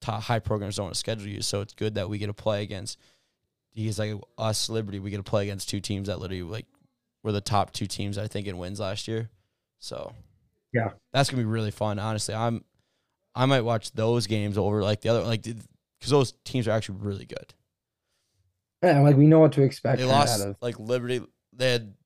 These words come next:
Speaker 1: what's his name, Darius McGee last year. It was a bucket. He's gone, but then they still just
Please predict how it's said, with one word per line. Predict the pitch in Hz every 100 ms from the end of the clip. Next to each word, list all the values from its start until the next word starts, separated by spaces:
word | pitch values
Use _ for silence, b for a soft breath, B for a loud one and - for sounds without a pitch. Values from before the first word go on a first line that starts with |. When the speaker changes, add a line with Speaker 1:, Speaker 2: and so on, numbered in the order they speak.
| _ -
Speaker 1:
what's | 117
his | 107
name, | 110
Darius | 101 110 113
McGee | - 98 101
last | 95 107 104 -
year. | 113
It |
was | 104
a | - _ _ _ _ _ -
bucket. | 117 - 110
He's | - 101
gone, | 104 104 107
but | 101
then | 107
they | 101 104
still | - - 98
just | 92 - -